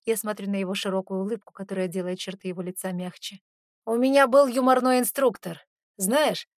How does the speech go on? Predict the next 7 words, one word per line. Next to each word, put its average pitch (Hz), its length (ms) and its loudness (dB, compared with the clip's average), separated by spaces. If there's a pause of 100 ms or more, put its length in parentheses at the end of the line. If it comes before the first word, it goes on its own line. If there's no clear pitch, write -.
(140)
бывают 247 480 6
такие 277 300 0
мужики, 269 460 0
у 196 80 0
которых 220 400 0
миллион 226 340 2
присказок». 202 640 -4